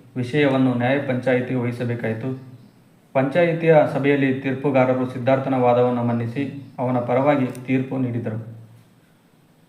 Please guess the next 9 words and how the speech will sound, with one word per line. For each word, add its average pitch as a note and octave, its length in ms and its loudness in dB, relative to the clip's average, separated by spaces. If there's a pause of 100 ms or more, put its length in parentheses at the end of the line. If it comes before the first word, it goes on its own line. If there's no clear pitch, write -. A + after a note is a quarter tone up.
ಈ D#3 120 2
ಘಟನೆಯಿಂದಾಗಿ D#3 680 4
ಮುಂದಿನ D3 360 2
ದಿನಗಳಲ್ಲಿ C3+ 760 0 (180)
ದೇವದತ್ತನು C3+ 540 0
ಸಿದ್ಧಾರ್ಥನ C3 520 0 (100)
ಖಾಯಂ C#3 300 2
ವೈರಿಯಾಗಿ C3 400 0
ಮಾರ್ಪಟ್ಟನು. A#2+ 580 -4